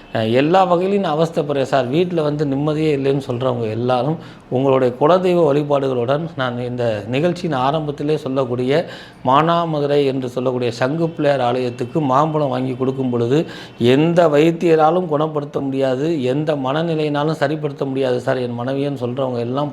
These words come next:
பொய்க்கும். சங்கு பிள்ளையாரை போய் மாம்பழம் வைத்து வணங்கி கொண்டு வாருங்கள், உங்களுடைய நிலைமை சீராகும் என்பதை அதி அற்புதமாக இந்த கன்னிராசிக்கு உணர்த்துகிறார். கன்னிராசிக்கு வைகாசி மாசம் மோசம் அல்ல, ஆனால் உஷாராக இருந்து கொண்டிருந்தால் உங்களுக்கு எல்லாம் வெற்றி மேல வெற்றி என்பதை உணர்த்தக்கூடிய மாதமாக இந்த மாதம் இருக்குது.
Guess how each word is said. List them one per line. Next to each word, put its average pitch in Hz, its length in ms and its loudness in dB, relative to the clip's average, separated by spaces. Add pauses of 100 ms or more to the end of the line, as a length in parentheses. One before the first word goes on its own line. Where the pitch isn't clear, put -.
பொய்க்கும். 156 440 2 (260)
சங்கு 151 320 0
பிள்ளையாரை 147 420 0
போய் 139 180 0
மாம்பழம் 139 440 0
வைத்து 123 240 -4
வணங்கி 131 300 -2
கொண்டு 123 260 -4
வாருங்கள், 113 460 -2 (100)
உங்களுடைய 117 420 0
நிலைமை 127 420 -2
சீராகும் 127 500 0
என்பதை 113 380 -2 (280)
அதி 139 260 2
அற்புதமாக 139 560 0
இந்த 135 160 -4
கன்னிராசிக்கு 123 680 -4
உணர்த்துகிறார். 117 520 -4 (360)
கன்னிராசிக்கு 135 760 0
வைகாசி 147 520 0
மாசம் 123 320 -4
மோசம் 147 460 0
அல்ல, 117 380 -2 (280)
ஆனால் 123 380 2
உஷாராக 175 440 2
இருந்து 143 380 0
கொண்டிருந்தால் 120 580 -2 (280)
உங்களுக்கு 120 360 2
எல்லாம் 143 320 4
வெற்றி 131 240 -2
மேல 147 220 0
வெற்றி 123 420 -2
என்பதை 120 360 0
உணர்த்தக்கூடிய 143 600 -2
மாதமாக 117 480 -4
இந்த 110 120 -6
மாதம் 104 300 -6
இருக்குது. 98 300 -10